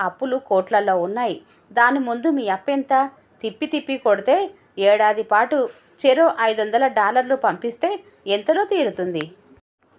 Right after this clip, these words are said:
అంత ఎక్కడ నుండి తెస్తారన్నయ్యా ఆడపిల్లలు? ఏంటమ్మా ఆడపిల్లలు? ఆడపిల్లలని చదువులు చెప్పకుండా వదిలేశావా? నీ రెండో అల్లుడు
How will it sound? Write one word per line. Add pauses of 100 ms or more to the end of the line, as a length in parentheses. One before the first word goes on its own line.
(380)
అంత
ఎక్కడ
నుండి
తెస్తారన్నయ్యా (200)
ఆడపిల్లలు? (640)
ఏంటమ్మా
ఆడపిల్లలు? (420)
ఆడపిల్లలని (200)
చదువులు
చెప్పకుండా
వదిలేశావా? (520)
నీ
రెండో
అల్లుడు